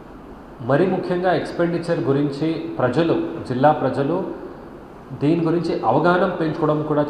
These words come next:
చాలా ముఖ్యం. అంటే దేనికి ఏ రేటు, ఒక క్యాప్ అంటే దానికి ఒక రేటు ఉంది, అది జాయింట్ కలెక్టర్ గారు కూడా ఒక కాపీ మీడియా మిత్రులకి ఇష్యూ చేస్తారు. The list of rates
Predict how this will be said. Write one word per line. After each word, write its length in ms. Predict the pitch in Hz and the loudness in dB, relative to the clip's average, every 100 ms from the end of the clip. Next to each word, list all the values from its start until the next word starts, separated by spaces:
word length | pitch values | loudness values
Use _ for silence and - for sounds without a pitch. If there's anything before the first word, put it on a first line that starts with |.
| 123 | 2
చాలా 520 | 117 120 117 120 - | 6 6 4 -2 -6
ముఖ్యం. 380 | 117 113 - 113 - - - - - - - - - | -6 -6 -4 -4 -6 -12 -16 -16 -18 -18 -18 -16 -6
అంటే 160 | 131 175 | -2 0
దేనికి 760 | 135 131 165 180 - 180 165 120 | 2 4 4 2 0 0 0 2
ఏ 180 | 147 | 2
రేటు, 520 | 147 135 120 120 120 117 | 4 2 0 -4 -4 -6
ఒక 160 | 113 | -4
క్యాప్ 460 | 135 - 123 143 156 | -6 0 2 4 2
అంటే 220 | 147 151 | -2 -2
దానికి 300 | 143 139 135 | 0 0 0
ఒక 100 | 139 | 0
రేటు 320 | 131 120 120 | 0 0 0
ఉంది, 340 | 113 104 107 - - - - - | -2 -2 -6 -8 -12 -16 -12 -4
అది 200 | 120 139 | 0 2
జాయింట్ 300 | 131 127 127 | 2 2 2
కలెక్టర్ 260 | 127 127 | 0 0
గారు 220 | 123 123 123 | 0 0 0
కూడా 360 | 123 135 202 - - - - | 0 0 0 -4 -12 -14 -4
ఒక 140 | 120 120 113 113 - - | -2 2 2 2 -6 0
కాపీ 280 | 123 123 135 131 - - 135 | 2 2 0 -2 -4 -8 -4
మీడియా 220 | 120 123 | 0 0
మిత్రులకి 640 | 120 120 120 117 151 180 - | 0 0 0 0 -2 -4 -6
ఇష్యూ 240 | 131 127 131 | -8 -4 0
చేస్తారు. 680 | 110 104 - 98 - 113 | 0 0 -2 -8 -8 -4
The 120 | 113 120 | 0 0
list 160 | 120 | 0
of 400 | 143 143 - 113 | 2 2 0 -4
rates 240 | 110 107 | -2 -4